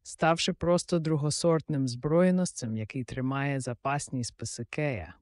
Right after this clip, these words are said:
поки той стоїть біля якогось колодязя і б'ється на турнірах з усіма охочими. Неважливо, я добре провів час, поки він тривав,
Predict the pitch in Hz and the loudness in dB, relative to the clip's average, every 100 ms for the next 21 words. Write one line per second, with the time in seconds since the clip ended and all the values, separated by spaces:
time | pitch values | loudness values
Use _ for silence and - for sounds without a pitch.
0 | _ - 123 - 131 160 160 165 - 147 | _ -12 -10 -8 -2 2 2 2 -2 -2
1 | 143 135 131 127 127 - 160 160 165 - | -2 -2 -4 -2 -2 -2 -2 0 -2 -4
2 | 139 131 123 123 131 123 113 117 147 - | -4 -4 -4 -4 -2 -4 -4 0 0 0
3 | 139 127 113 - 117 127 156 165 98 - | -4 -4 -4 -8 -6 -2 0 0 -2 -8
4 | _ - 113 - 139 131 107 107 - 135 | _ -10 -8 -6 -4 -4 -6 -10 -10 -10
5 | 127 - 104 90 - _ _ _ _ _ | -8 -8 -10 -12 -14 _ _ _ _ _
6 | - 156 160 147 185 247 160 123 127 135 | -4 0 2 2 4 4 4 2 0 2
7 | 160 151 147 160 147 160 139 - 185 190 | 2 2 0 0 0 0 0 4 4 4
8 | - - 143 165 147 143 139 151 151 160 | 0 -8 -4 -2 0 0 0 0 4 6
9 | 185 | 6